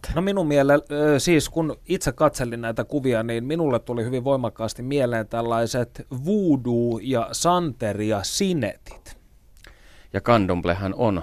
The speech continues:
Speaker 2: samalta kujalta kuin voodoo ja santeria, joten mielikuvasi on täysin oikea.
Speaker 1: No niin, pidemmittä puheitta, ö, kuunnelkaamme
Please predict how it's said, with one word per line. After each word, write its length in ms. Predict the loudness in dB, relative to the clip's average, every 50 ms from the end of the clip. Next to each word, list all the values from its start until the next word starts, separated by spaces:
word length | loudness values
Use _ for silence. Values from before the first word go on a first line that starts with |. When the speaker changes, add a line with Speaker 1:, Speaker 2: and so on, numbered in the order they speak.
| -8 -14
Speaker 2:
samalta 480 | -6 -4 -2 -2 0 -2 -2 -4 -6
kujalta 480 | -10 -6 -4 -4 -2 -2 -4 -4 -6 -12 -14 -8
kuin 320 | -6 -6 -4 -4 -6 -8 -14 -18 -16 -10
voodoo 360 | -10 -8 -8 -10 -12 -12 -12
ja 100 | -12 -12
santeria, 680 | -6 -4 -4 -4 -4 -8 -14 -18 -20 -20 -20 -20 -20 -20 -20 -16 -16
joten 240 | -14 -10 -10 -8
mielikuvasi 540 | -6 -6 -6 -6 -8 -12 -12 -12 -12 -12 -12
on 80 | -16 -8
täysin 360 | -6 -4 -4 -4 -6 -10 -18 -16 -12
oikea. 460 | -12 -12 -12 -14 -18 -20 -20 -20 -20 -20 -20 -20 -20 _ _ -20 -20 -20 -20 -20 -20 -20 -20 -20 -20 -20 -20 -20 -20 -20 _ _ -8 -6
Speaker 1:
No 60 | -2
niin, 260 | 2 2 2 2 2
pidemmittä 440 | 2 2 4 4 2 2 0 0 -4
puheitta, 640 | 2 4 4 6 6 6 4 4 2 -2 _ -2 -2 -2 -4 -10 -6
ö, 180 | 0 2 2 2
kuunnelkaamme 840 | 0 -2 -2 -2 0 0 0 0 0 0 0 0 0 0 0 -2 -2